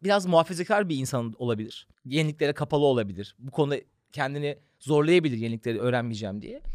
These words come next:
Ya da kendine kurduğun hikaye değişime açık bir insan da olabilir.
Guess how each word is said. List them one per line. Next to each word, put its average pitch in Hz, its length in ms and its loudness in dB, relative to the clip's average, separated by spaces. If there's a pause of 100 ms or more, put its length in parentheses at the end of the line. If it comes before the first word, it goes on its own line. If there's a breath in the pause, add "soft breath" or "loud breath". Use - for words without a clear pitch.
(200 soft breath)
Ya 254 80 -6
da 277 80 2
kendine 226 340 4
kurduğun 160 420 4
hikaye 160 540 0 (380 soft breath)
değişime 202 320 2
açık 226 200 -4
bir 208 80 -2
insan 196 280 0
da 165 40 2
olabilir. 101 500 -4